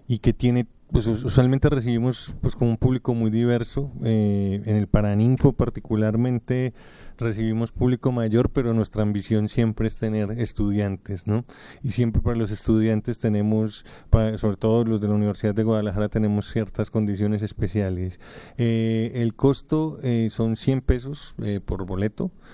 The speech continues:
Eh, justamente la intención es que sea algo, pues, sumamente accesible para todo público y que, pues, puedan venir familias, que pueda venir,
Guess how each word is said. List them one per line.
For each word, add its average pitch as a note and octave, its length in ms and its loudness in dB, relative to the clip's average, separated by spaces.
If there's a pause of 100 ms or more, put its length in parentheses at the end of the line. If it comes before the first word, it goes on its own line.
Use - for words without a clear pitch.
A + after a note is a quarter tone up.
(240)
Eh, G2 520 0
justamente A2+ 500 0
la A2 80 2
intención G2+ 380 0
es G2 100 -4
que A2+ 100 0
sea G#2 180 2
algo, G#2 300 0
pues, - 360 0 (240)
sumamente A2+ 580 0
accesible A2 760 0 (300)
para F#2 560 0
todo G2+ 300 2
público A#2+ 580 2
y B2+ 60 0
que, G2+ 160 -6
pues, - 220 -10
puedan F#2+ 200 0
venir G#2 240 2
familias, G#2+ 720 2
que G2 100 -2
pueda G2 220 0
venir, F#2+ 380 0